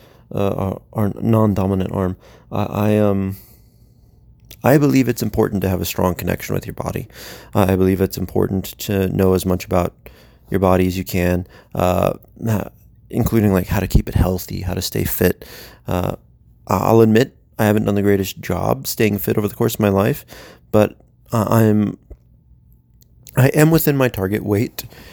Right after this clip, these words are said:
and I'm fairly thin and fairly strong,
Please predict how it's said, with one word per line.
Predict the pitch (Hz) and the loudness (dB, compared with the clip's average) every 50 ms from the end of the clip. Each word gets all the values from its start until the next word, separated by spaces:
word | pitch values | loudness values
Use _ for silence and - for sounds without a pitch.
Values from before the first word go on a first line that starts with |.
| - - - | -20 -6 2
and | - 120 117 117 117 110 107 - | 4 6 8 8 6 6 4 2
I'm | - 135 139 139 143 139 | 2 2 2 2 0 0
fairly | - 180 185 190 185 170 160 | 2 4 6 6 6 4 4
thin | - - 107 98 90 90 101 117 120 - - - - - _ - | 2 2 2 2 2 2 0 -2 -6 -10 -14 -20 -20 -20 _ -6
and | - 117 117 110 110 104 101 101 98 92 | -2 0 0 0 0 0 -2 -4 -6 -10
fairly | - - 113 107 101 101 101 | -8 -4 -2 0 0 0 -2
strong, | 98 - - - 98 92 92 92 95 95 95 | -6 -8 -10 -6 -4 -4 -4 -4 -4 -6 -8